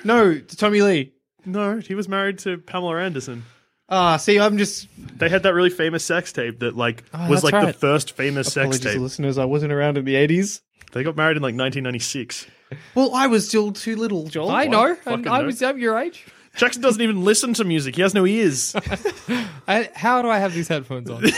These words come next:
Speaker 2: <laughs>
Speaker 3: They're slipping down. Only my bulbous head is keeping them
Speaker 2: <laughs>
Speaker 3: attached to
Speaker 2: It's
Speaker 3: my
Speaker 2: quite
Speaker 3: face.
Speaker 2: bulbous.
Speaker 3: <laughs> It's just a perfect sphere. Scientists are baffled. Um, no, but the Sex Pistols are a myth,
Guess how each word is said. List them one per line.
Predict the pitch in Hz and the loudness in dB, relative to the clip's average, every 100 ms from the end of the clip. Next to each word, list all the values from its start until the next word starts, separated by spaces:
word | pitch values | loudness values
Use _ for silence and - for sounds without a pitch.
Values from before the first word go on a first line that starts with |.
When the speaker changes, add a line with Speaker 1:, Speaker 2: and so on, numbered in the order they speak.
| 370 392 880 | -4 -8 -4
Speaker 2:
<laughs> | - - - _ | -2 -2 -6 _
Speaker 3:
They're | 190 | -2
slipping | 160 - 269 226 202 | -2 -2 -4 -4 -6
down. | 165 135 135 - _ _ - 214 - - | -6 -8 -12 -16 _ _ -16 -14 -8 -2
Only | 233 254 | 0 2
my | 196 | 2
bulbous | 151 160 196 180 196 | 2 4 4 4 0
head | - 165 135 135 | 0 -2 -2 -4
is | 143 | -2
keeping | 370 233 311 156 | 0 2 2 2
them | 131 | 0
Speaker 2:
<laughs> | 107 | -2
Speaker 3:
attached | - 233 170 - | 0 0 0 -6
to | - | -2
Speaker 2:
It's | 156 | 0
Speaker 3:
my | 156 | 0
Speaker 2:
quite | - 135 156 | 0 -2 0
Speaker 3:
face. | 135 | 0
Speaker 2:
bulbous. | 135 135 104 196 339 | -2 -4 -6 -8 -2
Speaker 3:
<laughs> | |
It's | 233 220 208 165 220 - | 0 2 0 -2 -4 -4
just | 202 254 214 | -6 -6 -4
a | 165 | -4
perfect | - 208 202 214 - | 2 2 0 -6 -6
sphere. | - - 196 135 | -10 -6 -6 -6
Scientists | 117 175 175 160 143 - | -6 -4 -2 -4 -6 -6
are | 139 | -4
baffled. | 156 - 127 - | -2 -4 -6 0
Um, | 175 196 | 2 4
no, | 226 180 | 4 4
but | 156 160 - | 4 2 2
the | 170 | 2
Sex | 220 - | 2 0
Pistols | 196 180 165 - | 0 2 2 4
are | 170 | 4
a | 151 | 4
myth, | 147 160 | 2 0